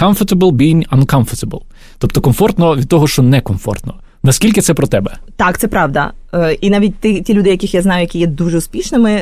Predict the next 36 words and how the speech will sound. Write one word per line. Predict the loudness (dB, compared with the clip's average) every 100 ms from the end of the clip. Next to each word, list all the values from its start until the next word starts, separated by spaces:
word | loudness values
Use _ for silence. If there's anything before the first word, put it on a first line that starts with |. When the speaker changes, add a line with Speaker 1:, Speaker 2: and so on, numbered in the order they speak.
| -4
Speaker 2:
вони | -2 0 2
весь | 0 0
час | -2 -2
самостійно | 0 -2 0 0 0
себе | -2 -2 -2
пушають | -2 -4 -2 -2 -4 -10
з | -4
зони | -2 0
комфорту | 0 -2 -2 -4 -2 -4 -4 -8
у | -2
якусь | 0 -2 -2
іншу | -2 -2 -4
зону. | -4 -6 -6 -14 -20 -20 -14
Ем, | -6 -4 -2 -4 -6 -10
в | -4
мене, | 0 2 2 2 0 -2 -8 -6
я | -4
контрол-фрік | 0 0 0 -2 0 0
дуже | -2 -6
такий | -6 -6
сильний, | -2 -2 -4 -4
в |
мене | -2 -2
є | 0 -2
дуже | -2 -4
багато | -2 -4 -4
чек-лістів, | -6 -6 -6 -2 -4 -2
переліків, | -2 0 0 0 -2 -4 -6 -20 -20 -4
і, | -2 2 0 -2 -18 -12
е, | -6 -4 -6
знаєте, | -4 -2 0 2 0 -2
для | -4 0
чого | 2 2
взагалі | 2 2 2
робляться | 0 0 0 -2
чек-лісти? | -4 -4 -2 -4 -4 -4